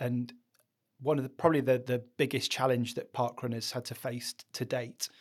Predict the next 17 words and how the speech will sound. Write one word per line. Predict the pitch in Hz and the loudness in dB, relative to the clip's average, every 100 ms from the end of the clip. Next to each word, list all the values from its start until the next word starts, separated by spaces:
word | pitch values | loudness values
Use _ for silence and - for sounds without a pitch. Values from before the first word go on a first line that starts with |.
| - - - - _ - | -20 -20 -20 -20 _ 2
Um, | 139 135 - | 4 2 0
so | - 156 | 2 6
back | 175 180 165 | 8 6 2
in | 139 | 0
kind | 156 | 2
of | 127 | 6
March | 135 135 - - | 8 6 4 -4
twenty | - 135 - 120 | 0 0 0 -4
twenty, | - 139 131 - 127 - _ _ - _ | -2 0 -2 -4 -8 -10 _ _ -20 _
um, | 127 120 117 120 | 0 0 0 0
park | - 151 - | 6 6 6
run | 143 117 | 0 0
had | 131 127 | -2 -4
to | - 131 120 117 | -4 -4 -4 -4
kind | 113 131 | -6 -6
of | - | -4
suspend | 120 - 131 117 110 107 | -4 -2 -2 -4 -8 -14